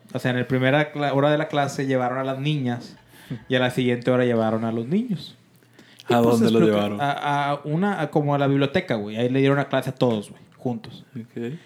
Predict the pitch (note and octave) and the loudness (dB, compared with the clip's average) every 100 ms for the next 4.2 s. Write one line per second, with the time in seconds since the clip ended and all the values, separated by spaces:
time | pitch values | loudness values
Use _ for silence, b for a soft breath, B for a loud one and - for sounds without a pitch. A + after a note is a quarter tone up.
0 | - - B2+ A#2+ C3+ C3+ A2 C#3 C3+ C3+ | -20 -8 -6 -2 0 0 0 0 0 -4
1 | - b b b - D#3 C#3 - - F3+ | -14 b b b 0 0 0 -8 -8 -2
2 | E3+ F#3 - E3 B2+ A#2+ C#3 - _ _ | -2 -2 -2 0 2 0 -6 -14 _ _
3 | b b b b b - C3 B2+ B2 B2 | b b b b b -2 0 2 2 0
4 | B2 B2 | -2 -4